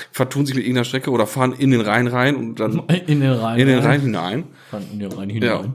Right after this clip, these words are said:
Speaker 1: und dann, dann dümpeln sie da rum, ne? Also sagt er, regelmäßig muss er da irgendwelche Menschen rausfischen, ne?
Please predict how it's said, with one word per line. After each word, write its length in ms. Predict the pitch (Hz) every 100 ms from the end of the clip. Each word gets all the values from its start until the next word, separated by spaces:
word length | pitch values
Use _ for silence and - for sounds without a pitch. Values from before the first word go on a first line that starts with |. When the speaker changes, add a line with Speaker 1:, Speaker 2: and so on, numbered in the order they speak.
| -
Speaker 1:
und 120 | 120
dann, 220 | 120 117
dann 200 | 113 117
dümpeln 280 | 123 127 131
sie 80 | 127
da 100 | 135
rum, 260 | 151 135 90
ne? 180 | 98 127 _ _ - - -
Also 320 | 135 120 113
sagt 160 | - 127
er, 360 | 113 110 87
regelmäßig 480 | 131 139 135 147 151
muss 120 | 147 147
er 60 |
da 80 | 147
irgendwelche 280 | 143 147 151
Menschen 260 | 160 160
rausfischen, 460 | 107 104 - 101 95
ne? 140 | 104